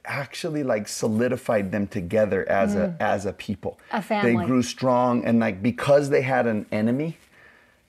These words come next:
Speaker 1: you know, it kind of, like, solidified them all together.
Speaker 2: Hmm.
Speaker 1: And that time was, like, really important for their development because it's like, okay,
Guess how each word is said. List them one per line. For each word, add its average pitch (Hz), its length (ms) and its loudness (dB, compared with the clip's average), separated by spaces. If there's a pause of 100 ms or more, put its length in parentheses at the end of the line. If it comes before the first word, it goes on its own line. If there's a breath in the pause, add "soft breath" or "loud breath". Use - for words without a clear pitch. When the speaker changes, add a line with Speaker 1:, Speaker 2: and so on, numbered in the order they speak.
Speaker 1:
you 120 160 4
know, 120 180 6
it 113 180 0
kind 127 280 0
of, 113 100 0
like, 113 180 2
solidified 107 920 0 (420)
them 107 440 0
all 104 220 4
together. 90 540 -2
Speaker 2:
Hmm. 233 200 0
Speaker 1:
And 107 140 2
that 104 180 0
time 113 380 0
was, 92 160 -6
like, - 160 -10
really 123 300 2
important 107 640 -2
for 107 120 -6
their 101 160 0
development 90 600 0
because 95 260 -8
it's 98 100 -8
like, - 200 -6
okay, 107 360 -4